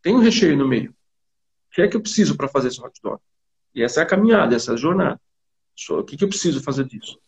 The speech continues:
E eu quero que você, é, con-, continue dentro do que você tava falando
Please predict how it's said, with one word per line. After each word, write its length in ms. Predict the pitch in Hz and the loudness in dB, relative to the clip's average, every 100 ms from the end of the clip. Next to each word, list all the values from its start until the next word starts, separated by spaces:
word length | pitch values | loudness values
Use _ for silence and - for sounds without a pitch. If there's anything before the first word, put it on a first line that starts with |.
| _ _ _ _ _ _ _ | _ _ _ _ _ _ _
E 600 | 131 151 151 156 151 147 - | 2 6 8 8 8 6 4
eu 140 | 170 | 2
quero 240 | 180 220 220 | 4 2 2
que 80 | |
você, 640 | 190 180 - 156 135 120 - _ | -2 -2 2 4 6 4 -2 _
é, 360 | 123 123 120 117 | -8 -4 -4 -4
con-, 280 | - 139 135 _ _ _ | -6 -10 -10 _ _ _
continue 600 | - 143 143 139 143 196 156 | -10 -10 -6 -4 -2 -2 0
dentro 280 | 131 127 | 0 0
do 80 | - | -6
que 100 | - | -14
você 180 | 127 - | -14 -12
tava 240 | - 117 110 | -8 -6 -6
falando 420 | - 131 151 156 | -4 0 2 0